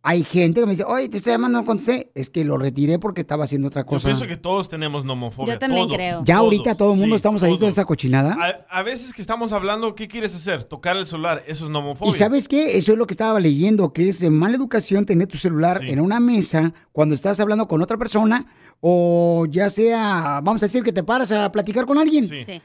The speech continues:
Speaker 1: y estás mirando hacia abajo el celular mientras estás platicando con una persona. Es falta de respeto.
Speaker 2: Sí, es, en, en Dallas abrieron un restaurante que no te dejan entrar con celular.
Speaker 1: Y yo lo que hice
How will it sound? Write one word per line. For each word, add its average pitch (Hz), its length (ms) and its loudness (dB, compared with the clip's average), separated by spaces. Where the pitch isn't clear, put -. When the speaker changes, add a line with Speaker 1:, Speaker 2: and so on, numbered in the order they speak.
Speaker 1:
y 170 120 2
estás 294 320 2
mirando 302 300 4
hacia 214 180 -2
abajo 220 240 2
el 247 60 0
celular 170 640 0
mientras 208 360 4
estás 269 180 2
platicando 247 420 0
con 220 100 2
una 202 60 2
persona. 175 500 0
Es 160 140 2
falta 240 460 2
de 262 100 -2
respeto. 170 680 0
Speaker 2:
Sí, 135 60 -8
es, 170 240 -8
en, 202 220 -6
en 208 400 -4
Dallas 254 360 -2
abrieron 196 400 -8
un 220 160 -8
restaurante 214 540 -6
que 185 100 -8
no 190 300 -6
te 220 120 -10
dejan 220 280 -6
entrar 185 420 -4
con 175 140 -8
celular. 147 560 -4
Speaker 1:
Y 202 120 2
yo 247 120 4
lo 339 140 2
que 311 120 2
hice 254 520 2